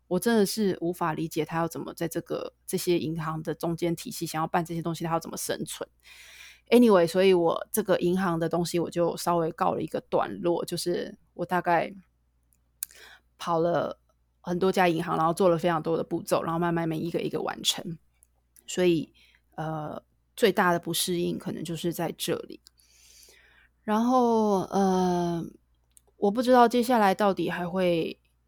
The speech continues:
待多久。其实待越久，我不知道为什么我就有种越来越想回去。我今天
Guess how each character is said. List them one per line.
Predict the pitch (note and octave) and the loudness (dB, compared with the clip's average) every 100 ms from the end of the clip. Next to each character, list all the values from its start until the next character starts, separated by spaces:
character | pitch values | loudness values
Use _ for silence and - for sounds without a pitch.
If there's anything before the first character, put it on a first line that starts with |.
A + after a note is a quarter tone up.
| _ - | _ -4
待 | F3+ F3 | -2 0
多 | F3 F3 | 0 0
久。 | E3+ - - - | -2 -6 -6 -8
其 | - G#3 | -8 -6
实 | - G#3+ G3+ - _ - - _ | 2 4 4 0 _ -20 -20 _
待 | C4 C4 | 8 8
越 | C4+ B3 | 8 6
久， | F#3+ - E3+ | 6 2 2
我 | C#3 F3 - _ | 4 -2 -4 _
不 | A#3 | 2
知 | B3 | 6
道 | |
为 | A#3 A#3 | 8 6
什 | F#3+ | 2
么 | |
我 | E3 | 0
就 | E3 G#3+ | 2 4
有 | F#3 E3+ | 4 2
种 | - E3+ F#3+ | 0 -4 0
越 | G3 | 2
来 | F3 | 2
越 | F#3 | 2
想 | F3 - | 0 -4
回 | - - | -6 -8
去。 | - F#3 | -4 -4
我 | F3 | -2
今 | G#3+ | 0
天 | A3 A3+ A3+ | 2 2 0